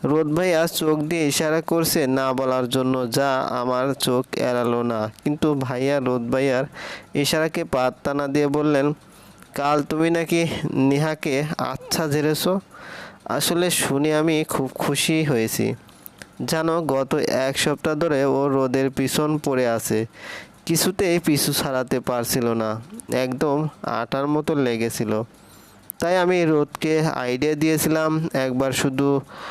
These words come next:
তোমার কাছে নিয়ে আসতে, তাই গতকাল নিয়ে এলো আর ব্যাস,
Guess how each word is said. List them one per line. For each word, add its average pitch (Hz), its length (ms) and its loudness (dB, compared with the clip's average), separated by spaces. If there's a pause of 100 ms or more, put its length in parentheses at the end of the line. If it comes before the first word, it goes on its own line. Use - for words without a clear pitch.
(280)
তোমার 147 280 0
কাছে 170 300 0
নিয়ে 143 240 4
আসতে, 117 420 0 (100)
তাই 156 340 2 (180)
গতকাল 127 500 -2
নিয়ে 127 280 2
এলো 131 360 2
আর 131 280 -2
ব্যাস, 131 540 -2